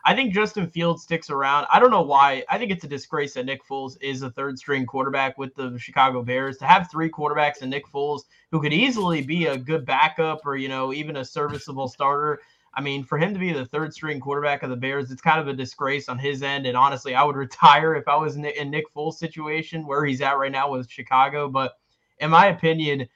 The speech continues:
I, I, I think it's time for Nagy to be let go. I mean, even if they beat the Giants today, you're beating a, a basically life support Giants team who hasn't done anything good barely this season. So, I mean, this isn't really a big victory. Even if the Bears do end up winning, it's just gonna be,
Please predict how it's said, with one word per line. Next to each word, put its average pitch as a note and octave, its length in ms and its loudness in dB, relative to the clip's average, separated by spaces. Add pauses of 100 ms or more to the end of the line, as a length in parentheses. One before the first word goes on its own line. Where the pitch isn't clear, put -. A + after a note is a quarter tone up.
(280)
I, C3+ 180 0
I, D3+ 320 4
I E3+ 40 4
think F3 160 -2
it's D#3 120 -6
time B2+ 240 2
for C3+ 120 -8
Nagy B2 260 -4
to B2 200 -4
be B2+ 140 -6
let A#2+ 240 -6
go. B2 140 -2
I B2 80 0
mean, D3+ 160 -2
even G3 180 0
if F#3 160 0
they E3+ 160 -2
beat D3+ 280 -6
the D#3 80 -8
Giants C#3+ 440 -2
today, D#3 260 -2
you're C#3+ 180 -2
beating E3+ 340 0
a, D3 320 0
a D3 120 -2
basically D3 600 -4
life C3 320 -6
support D3 540 -6
Giants C3 560 -2
team B2+ 260 -8
who C3+ 320 -8
hasn't D3 460 2
done C#3 240 -6 (120)
anything D3+ 560 -4
good C3 320 -6
barely C3+ 440 -6
this B2+ 260 -10
season. A2+ 460 -10
So, B2 320 -8 (300)
I C#3 100 2
mean, C3+ 180 -4
this F3+ 220 0
isn't E3+ 260 0
really D#3+ 300 2
a C3+ 80 -2
big C#3+ 260 -4
victory. D3 460 -4
Even D3 160 -8
if C#3+ 120 -6
the C#3+ 80 -10
Bears C3+ 300 -4
do C3+ 200 -6
end C#3 140 -4
up C3 140 -6
winning, C#3 280 -6
it's B2+ 180 -8
just C#3+ 200 -8
gonna C#3 160 -4
be, C3+ 380 2